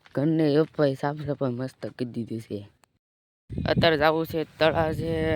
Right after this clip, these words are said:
કંઈક મારા સંપલ તૂટી ગયા છે. હું અમદાવાદથી આવ્યો તો કંઈક આ પોલી ડટ્ટી આવે ખબર છે, એ તૂટી ગઈ. ઓલા ઓલામાં ને ઓલામાં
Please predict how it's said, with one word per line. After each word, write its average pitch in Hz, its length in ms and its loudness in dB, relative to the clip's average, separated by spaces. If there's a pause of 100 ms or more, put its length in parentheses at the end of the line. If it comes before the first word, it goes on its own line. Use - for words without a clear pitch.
(200)
કંઈક 151 280 -4 (680)
મારા 156 360 2
સંપલ 180 600 0 (140)
તૂટી 160 360 -6
ગયા 113 220 -2
છે. 104 100 -10 (720)
હું 151 160 -4
અમદાવાદથી 170 480 -2
આવ્યો 170 220 0
તો 175 80 -2
કંઈક 170 220 -2 (540)
આ - 100 2 (120)
પોલી 170 280 -2
ડટ્ટી 175 380 2
આવે 151 220 2
ખબર 156 260 -6
છે, 190 120 -4 (160)
એ - 20 0 (380)
તૂટી 196 320 0
ગઈ. 123 180 -4
ઓલા 127 240 -4 (340)
ઓલામાં 143 420 0
ને 131 60 -4
ઓલામાં 127 420 -4